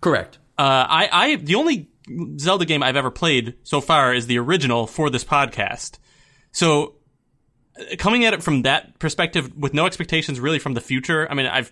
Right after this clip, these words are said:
Speaker 2: I've touched Ocarina of Time, but not really played it. Um,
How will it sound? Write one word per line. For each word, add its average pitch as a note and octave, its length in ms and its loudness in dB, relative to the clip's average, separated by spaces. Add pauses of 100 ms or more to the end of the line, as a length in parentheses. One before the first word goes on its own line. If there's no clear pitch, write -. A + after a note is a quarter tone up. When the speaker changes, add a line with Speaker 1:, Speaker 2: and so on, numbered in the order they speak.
Speaker 2:
I've B2 160 -2 (280)
touched - 360 -2 (220)
Ocarina C#3 380 0
of C3 60 0
Time, C#3+ 320 0
but A#2 120 -4
not A2+ 180 -4
really A2+ 180 -4
played A#2+ 280 2
it. C3 140 0 (420)
Um, B2+ 500 2